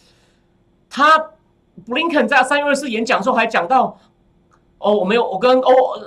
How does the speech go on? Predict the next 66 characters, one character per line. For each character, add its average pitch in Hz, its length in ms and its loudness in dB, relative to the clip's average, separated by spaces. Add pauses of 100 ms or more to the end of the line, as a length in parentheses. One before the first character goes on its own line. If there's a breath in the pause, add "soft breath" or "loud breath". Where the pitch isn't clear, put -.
我 214 60 -2
们 214 100 -2
的 220 80 0 (400)
北 202 140 0
大 269 140 2
西 262 140 -2
洋 233 60 0
的 208 60 -2
盟 190 180 -4
友 233 120 0
面 247 180 0
临 196 100 -4
很 190 80 -4
多 226 140 -2
共 240 160 0
同 196 160 -4
威 214 160 -6
胁， 165 380 -10 (560)
哦， 185 80 -6
包 208 160 2
括 233 160 2
来 196 40 -2
自 220 80 -2
中 233 140 -4
国 208 100 -4
大 202 140 2
陆、 202 80 0
俄 226 100 -4
罗 196 160 2
斯、 196 220 -16
伊 208 60 -6
朗、 175 180 -2
北 151 160 -4
韩、 160 160 -6
滴 190 80 -8
滴 190 100 -8
答 202 140 0
答 196 160 2
的。 - 240 -4 (420 soft breath)
他 302 120 -4
根 370 100 -2
本 277 80 -2
就 311 80 -4
没 294 80 -4
有 277 80 2
料 277 240 2
想 202 180 -4
到， 269 300 -2 (140)
你 233 160 0
们 254 160 2
这 339 80 2
样 311 100 2
一 254 80 -4
路 294 160 -8
这 285 100 -2
样 294 80 2
子 254 80 -2
不 330 160 -4
把 269 160 2
普 208 320 -4
丁 277 240 -8 (380)
当， 269 340 0
当 285 140 0
个 240 100 2
咖 262 240 2
看， 262 320 -2